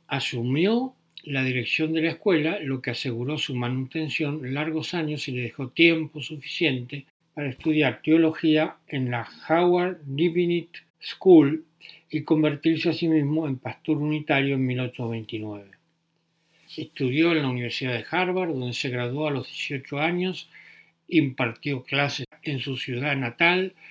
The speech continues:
cursó estudios de teología en la Howard Divinity School, como comenté antes, y en mil ochocientos veintinueve fue ordenado pastor.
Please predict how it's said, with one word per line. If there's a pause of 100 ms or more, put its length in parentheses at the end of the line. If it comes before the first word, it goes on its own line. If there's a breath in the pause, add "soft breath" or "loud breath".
(260 loud breath)
cursó
estudios
de
teología
en
la
Howard
Divinity
School,
como
comenté
antes, (400)
y (360)
en
mil (100)
ochocientos
veintinueve (240)
fue
ordenado
pastor.